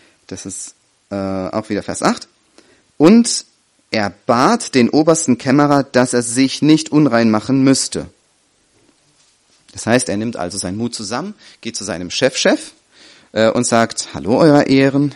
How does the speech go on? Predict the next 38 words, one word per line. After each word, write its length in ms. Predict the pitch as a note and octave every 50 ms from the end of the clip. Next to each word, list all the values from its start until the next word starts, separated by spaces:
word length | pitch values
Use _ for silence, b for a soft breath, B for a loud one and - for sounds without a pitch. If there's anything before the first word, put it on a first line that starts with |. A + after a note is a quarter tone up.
| - -
ich 140 | - -
bin 160 | - F2+ F#2 F#2+
Jude, 580 | G2 A2 A#2+ C#3 D#3 D3 D3+ D#3 D#3 D#3+ D#3 C#3+ B2+
ich 300 | A#2 - - - - - _
möchte 240 | - G2+ G2 - -
Jahwe 420 | F2 F#2+ A#2 B2+ - - B2+ C3 B2
dienen. 460 | B2 A#2+ A#2+ B2 B2 B2+ A#2+ B2 A#2+ B B B B B B B B B B
Es 120 | B - -
wäre 180 | A#2+ A2 A2
falsch 420 | - - - B2 C3+ F3+ F#3 - -
vor 220 | - - A#2 A#2
ihm, 220 | - A#2+ C3+ C#3 A2+
wenn 120 | A2+ G2+
ich 140 | G2 F#2 -
das 260 | - E2 - - - -
hier 200 | G2+ E2 - -
esse, 380 | C#3 - - D#3 D3+ D3+ D3+ -
und 140 | - G3
ich 280 | G2 - - - - - _ - F#3 - _ _ _ _ _ _ _ _ _ -
bitte, 280 | C3+ - C3+ B2+ B2+
gewährt 340 | A2+ G#2+ F2 G#2 G#2+ A#2+ -
mir 80 | A#2 G#2
die 100 | G2 F2+
Gnade, 360 | - F#2 E2 E2+ F#2+ F#2 F2+
das 160 | E2 E2+ -
nicht 160 | G#2 F#2+ -
tun 220 | - G2+ G2 F#2 -
zu 120 | - C2
müssen.“ 320 | A#1+ B1 - - - - - _ _ _ _ _ _ _ _ b b b b b b b b b b b b b b b b b b b b b b b b b b _ _ _ _ _ _ _ _ _ _ _ _
Daniels 380 | - D3+ C#3+ E3 D#3 C#3 - -
Taktik 380 | - - - - - A#2 -
ist 160 | G#2 - - -
spannend. 460 | - - G#2 G#2+ G#2+ F#2+ F2+ E2+ -
Er 180 | - G#2 G#2 G2+
spielt 340 | - - - D#3 D#3+ D#3 -
mit 180 | A2 G2+ - -
offenen 360 | A#2 - - A#2+ G#2+ G#2 G2+
Karten. 460 | - - G2 F2+ F#2+ - - F2 E2+